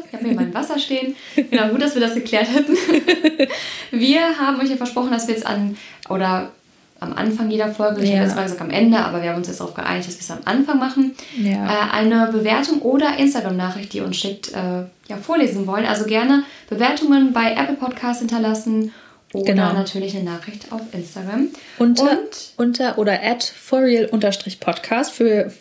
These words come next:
Speaker 2: für den Fall, dass ihr uns noch nicht folgt.
Speaker 1: Richtig.
Speaker 2: <laughs>
Speaker 1: Und natürlich auch gerne folgen, das stimmt. Also wir haben heute eine, beziehungsweise das ist eine Bewertung der lieben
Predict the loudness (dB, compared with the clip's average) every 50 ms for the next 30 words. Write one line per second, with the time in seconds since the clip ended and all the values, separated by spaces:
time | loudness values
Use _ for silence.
0 | -20 -20 -4 0 2 2 2 2 2 2 2 2 2 0 0 -2 -2 -2 -4 -4
1 | -6 -6 -6 -8 -6 -2 0 2 2 2 2 0 -4 -4 -4 -2 -4 -4 -6 -6
2 | -10 -18 _ _ -20 -18 -2 2 2 4 4 4 4 2 0 -2 -2 -2 -2 -2
3 | -4 -6 -4 -4 -2 -2 -4 -4 -6 -8 -8 -6 -6 -4 -4 -4 -2 -4 -4 -6
4 | -6 -6 -6 -8 -8 -8 -8 -8 -10 -10 -14 -20 -20 -20 -20 -10 -4 0 2 2
5 | 2 2 0 2 2 4 4 4 2 2 2 0 0 0 0 2 2 4 4 4
6 | 2 2 0 -2 -2 -2 -2 -2 -2 0 -2 -2 -2 -4 -6 -8 -8 -6 -4 -4
7 | -4 -4 -6 -6 -8 -12 -16 -20 -16 _ -6 -2 2 2 2 2 2 2 2 2
8 | 2 2 0 -2 -2 -2 -2 -2 0 0 0 -2 -2 -6